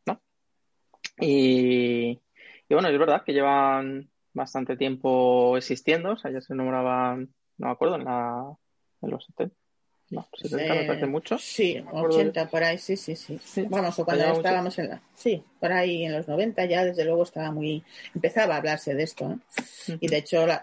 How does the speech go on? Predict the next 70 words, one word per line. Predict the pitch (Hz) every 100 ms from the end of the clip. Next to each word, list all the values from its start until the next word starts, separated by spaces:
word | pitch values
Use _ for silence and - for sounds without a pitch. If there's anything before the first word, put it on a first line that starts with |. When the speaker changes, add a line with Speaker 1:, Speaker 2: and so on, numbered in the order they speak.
| 160
Speaker 2:
todo | 160
esto | 156 160
empezó | 160 156 - 165 165
por | 170
el | 156
trabajo | 147 147 - 165
de | 156 151
dos | 156 156 151 143
personas | - 160 165 165 180
en | 143
una | 143
empresa | 151 151 143
muy | 147
concreta, | 147 151 180 175 160
¿no? | 170
De | 185 151
John | 151 147
Doerr, | 165 170 185 -
que | 170
es | -
el | 151
que | 156
empezó | 156 -
a | 160
mover | 156 156 160
esto | 165 151
en | 147
su | -
empresa, | 175 190 185 196 196 - - -
la | 165
empresa | 165 170
que | 170
dirigía | 165 160 160
en | 156
aquel | 165
momento, | 165 190 196 220 - - - -
y | 196
a | 165 -
partir | 156 175
de | 165
ahí, | 170
viendo | 160 156
los | 151
resultados, | 156 156 160 175 190
se | 156
ha |
empezado | 165 175 170
a | 160
extrapolar | - 156 165 180
a | 147
muchas | 151 147 160
empresas. | 160 180 - 269
De | 185
hecho, | - 156
hay |
empresas | 160 - 139 -
muy | 180
grandes | 170 165 160 -
que | 156
ya | 151
hace | - 151
tiempo | 156 156
que | 143
lo | 143
utilizan, | - 190 190 151 151
tipo | 160 151 139
Google | 160 190 147 143
y |
tipo | - 143 135 147
Apple. | - 339